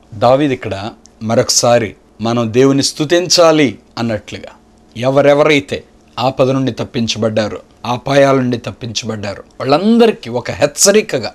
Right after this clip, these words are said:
దావీదు ఈ కీర్తన రాస్తూ ఉన్నాడు. ఇక్కడ దావీదు చెప్తున్న మాట ఏంటంటే, దేవుడు మనకి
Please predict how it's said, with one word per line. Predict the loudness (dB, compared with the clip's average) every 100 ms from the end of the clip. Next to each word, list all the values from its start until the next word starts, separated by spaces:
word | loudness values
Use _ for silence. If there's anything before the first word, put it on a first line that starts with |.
| -4
దావీదు | 2 2 2 -2 -4 -6 _ -12
ఈ | -10
కీర్తన | -8 -10 -8 -6 -6 -10 -16 -6
రాస్తూ | -2 -2 -4 -8
ఉన్నాడు. | -10 -10 -14 -18 _ -10
ఇక్కడ | -4
దావీదు | 2 2 2 -2
చెప్తున్న | -6 -6 -10
మాట | -8 -6
ఏంటంటే, | -6 -6 -6 -8 -10 -12 _ _
దేవుడు | -10 2 4 6 4 2 2
మనకి | 2 0 -2 -6 -6